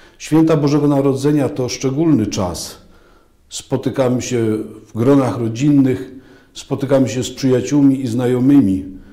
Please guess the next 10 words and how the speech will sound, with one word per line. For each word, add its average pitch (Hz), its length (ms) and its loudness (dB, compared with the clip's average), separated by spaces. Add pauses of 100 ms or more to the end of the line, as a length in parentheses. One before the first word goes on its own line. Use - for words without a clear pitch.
(440)
Symbolicznie 135 680 2
łamiemy 123 600 2 (220)
opłatek, 127 840 -2 (600)
dzielimy 143 400 4
się 135 180 -2
tym 127 400 -2 (380)
kawałeczkiem 127 560 -2
chleba, 127 600 -2 (460)
życząc 143 640 -2 (300)
sobie 123 560 -4